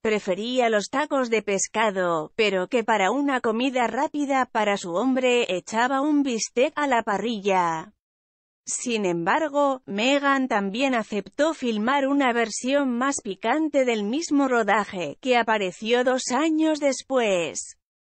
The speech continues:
En esta versión, interpretó su papel en Suits, vistiendo una falda corta de cuero y un power blazer con el pelo recogido en un moño y con gafas de sol.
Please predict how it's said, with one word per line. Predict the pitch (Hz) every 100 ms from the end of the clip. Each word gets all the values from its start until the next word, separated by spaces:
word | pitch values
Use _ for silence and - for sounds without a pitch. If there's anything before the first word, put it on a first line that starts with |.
| _ _ _
En | 233 220 214
esta | 320 - 269
versión, | 240 226 196 254 220 185 160 -
interpretó | 285 262 240 220 208 202 190 254
su | 269 269
papel | 185 180 190 202
en | 175 165
Suits, | 214 285 302 - -
vistiendo | 202 190 - 254 294 269 277
una | 294 254
falda | - 247 294 285 262
corta | 262 302 277 254 226
de | 202
cuero | 202 269 269
y | 233 202
un | 294 311
power | 247 294 302 294
blazer | 277 269 254 247 240 240 -
con | 262 233
el | 190 165
pelo | 202 240 220
recogido | 214 208 190 - 240 277 254
en | 240 240
un | 277 226
moño | 247 277 254 247
y | 220
con | 233 220
gafas | 220 339 - 302 262
de | 214 196
sol. | - 233 185 156 123